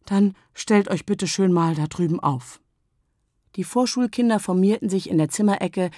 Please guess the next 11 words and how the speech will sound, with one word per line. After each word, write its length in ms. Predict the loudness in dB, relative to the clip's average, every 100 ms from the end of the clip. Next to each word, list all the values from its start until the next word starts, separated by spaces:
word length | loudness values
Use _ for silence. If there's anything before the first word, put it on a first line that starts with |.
| -12
zu 120 | -6
einer 220 | 2 2
Gruppe, 480 | 2 0 2 2 0 -6 -20 -20 0
während 300 | 4 4 2
Freddy 240 | 0 0
Polunder 520 | 2 2 4 6 4
seinen 260 | 4 2 2
Fotoapparat 800 | 0 -4 -2 -4 -6 -2 -2 2
zum 140 | 2
Leben 260 | 4 4 4
erweckte 560 | 2 0 -2 -2 -2